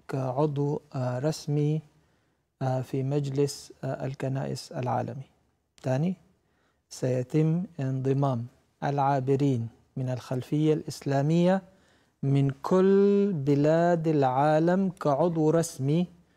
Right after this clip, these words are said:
في مجلس الكنائس العالمي. وفي لجان الآن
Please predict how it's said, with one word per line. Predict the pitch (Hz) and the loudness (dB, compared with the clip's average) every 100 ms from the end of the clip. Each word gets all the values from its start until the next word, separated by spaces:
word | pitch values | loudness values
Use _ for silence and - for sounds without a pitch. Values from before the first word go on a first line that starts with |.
| _ _ _ - | _ _ _ -2
في | 143 | 2
مجلس | 143 156 151 151 160 - - - | 4 2 2 0 0 -4 -18 -8
الكنائس | 143 135 143 139 143 147 139 - - - _ 135 | -8 -4 -4 -2 -2 -4 -8 -10 -20 -20 _ -2
العالمي. | 131 127 120 117 120 - | 0 0 -2 -6 -10 -12
وفي | - 196 | -2 2
لجان | 180 143 135 151 165 170 - - | 4 2 4 2 2 -2 -8 -6
الآن | 131 - 139 151 175 | -6 -2 0 2 0